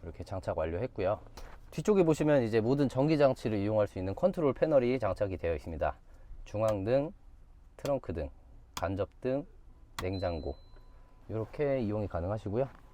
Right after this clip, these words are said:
그리고 여기에는 무시동 히터, 엠디용 무시동 히터가 장착이 되어 있고 이쪽엔 이백이십 콘센트, 그리고 요거는 이제 인버터 스위치. 자, 뒤쪽에서 바라본 이제 캠핑카 모습인데요. 자, 여기 보시면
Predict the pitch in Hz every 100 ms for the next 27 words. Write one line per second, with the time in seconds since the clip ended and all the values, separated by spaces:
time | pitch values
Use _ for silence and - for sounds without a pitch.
0 | - - - - - 104 110 120 131 127
1 | 139 143 127 123 127 143 156 - 113 117
2 | 175 - - - - - 92 107 117 110
3 | 92 107 107 101 - 90 85 - 95 87
4 | 80 76 71 - 147 180 - - - -
5 | 95 110 110 95 113 98 - - 143 123
6 | - 69 - - - - - - - -
7 | - - 92 127 127 82 87 117 120 73
8 | 73 117 127 - 92 85 - - - -
9 | - - - - - - - - - 123
10 | 170 220 208 190 180 120 135 147 156 185
11 | 160 104 123 175 180 170 143 98 104 110
12 | 98 - 76 - - - - - - 82
13 | 82 87 95 - - 95 101 110 147